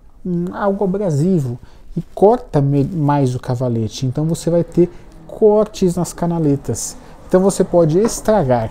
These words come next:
cavalete, estragar pestana. Então veja só, né, como um problema vai trazendo outro problema. E o terceiro problema, que é um dos mais graves, machucar a mão.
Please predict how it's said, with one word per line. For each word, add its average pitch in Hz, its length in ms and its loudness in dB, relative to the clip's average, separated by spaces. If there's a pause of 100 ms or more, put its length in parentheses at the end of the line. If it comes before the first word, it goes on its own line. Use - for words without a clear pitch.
(200)
cavalete, 127 680 2 (100)
estragar 160 640 -2 (320)
pestana. 180 640 -2 (280)
Então 202 300 -2
veja 247 300 0
só, - 440 -4 (300)
né, 135 160 0
como 156 640 -2
um 180 60 -2
problema 165 560 2
vai 160 160 2
trazendo 165 840 0
outro 160 460 -2
problema. 135 640 -6 (540)
E 262 100 6
o 311 60 4
terceiro 220 600 0
problema, 156 600 0 (580)
que - 100 0
é 151 80 8
um 151 240 2
dos 143 220 2
mais 135 420 -2
graves, 147 680 -6
machucar 156 840 -6 (200)
a 165 100 -6
mão. 143 320 0